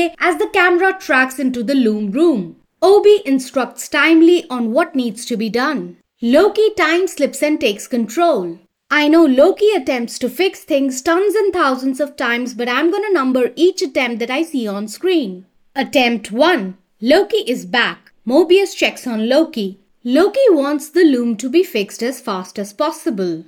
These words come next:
Timely steps out and spaghettifies. When Loki inquires, "What could we have done differently?" Obi replies, "We took too long." The disco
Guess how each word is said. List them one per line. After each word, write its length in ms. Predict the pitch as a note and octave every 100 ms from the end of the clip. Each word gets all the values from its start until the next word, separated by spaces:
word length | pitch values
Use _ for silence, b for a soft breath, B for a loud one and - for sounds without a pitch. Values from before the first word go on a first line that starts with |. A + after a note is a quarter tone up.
| _
Timely 480 | F4+ F4+ G4+ G#4+ A4
steps 460 | - G4 G4 -
out 240 | A#3 G#3 G3+
and 120 | G#3+
spaghettifies. 1160 | - B3+ A3 D#4 F4+ - G3 D#3+ D#3+ F3 _ _
When 440 | A3 A#3+ B3 A#3
Loki 360 | B3+ F4+ - G#4+ A#4
inquires, 800 | F#4+ - A#3+ G#3 G3 G#3 G#3 - _
"What 400 | A3 F#4+ G4+ -
could 260 | G#4+ D4+
we 200 | G#3+ B3
have 260 | A3+ E4 A#3
done 260 | A3 G3 G3+
differently?" 680 | C#4+ E4 G#4 F#4+ C#4 A3+ F#3 - _
Obi 340 | - A#3+ A3+ A#3
replies, 720 | G#3+ A3 B3+ C4+ D#4+ D#4 - _
"We 260 | - B3+ G4+
took 260 | - B3 -
too 160 | A3+ G#3+
long." 540 | G#3+ C#4 F#4 F3 F3 _ _ _
The 140 | G#3
disco 400 | A#3 D4+ E4+ -